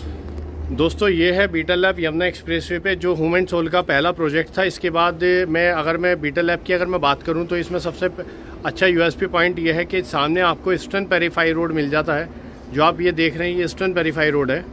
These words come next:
और आने वाले इन फ्यूचर में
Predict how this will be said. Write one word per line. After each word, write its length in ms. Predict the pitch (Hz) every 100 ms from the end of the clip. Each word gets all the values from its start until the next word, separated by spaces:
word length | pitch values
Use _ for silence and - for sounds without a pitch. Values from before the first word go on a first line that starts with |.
| - - - - - - - 135
और 240 | 139 160
आने 320 | 127 147 175
वाले 280 | 185 180 185
इन 80 | 190
फ्यूचर 380 | 180 156 175 175
में 280 | 170 190